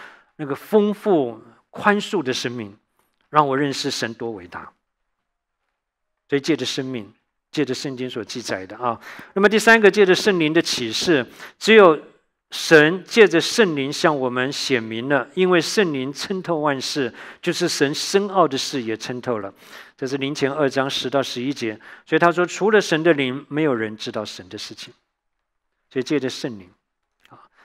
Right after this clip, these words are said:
所以保罗为我们祷告啊，求神把那赐人智慧和启示的灵赐给我们啊，让我们真知道他。不是光头脑的知道，是真知道他。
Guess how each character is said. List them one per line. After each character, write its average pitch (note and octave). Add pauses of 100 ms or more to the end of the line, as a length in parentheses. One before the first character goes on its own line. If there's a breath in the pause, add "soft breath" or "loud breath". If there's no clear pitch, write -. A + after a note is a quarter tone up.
(260 soft breath)
所 C3
以 C3+
保 B2+
罗 C3
为 D#3
我 C3
们 B2
祷 G#2
告 G#2+ (100)
啊， A2
求 C3+
神 B2+
把 A2
那 A#2+
赐 -
人 A2+
智 D#3
慧 A2+
和 A2
启 -
示 -
的 A#2
灵 G#2
赐 -
给 G#2
我 G2
们 F#2+ (420 loud breath)
啊， -
让 B2+
我 A#2
们 G#2+ (100)
真 D3+
知 B2+
道 G#2
他。 G2 (2750)
不 F3
是 F3
光 D#3+
头 C3
脑 A#2
的 G#2
知 A#2+
道， G#2+ (180 soft breath)
是 - (240)
真 C#3+
知 -
道 G2
他。 G2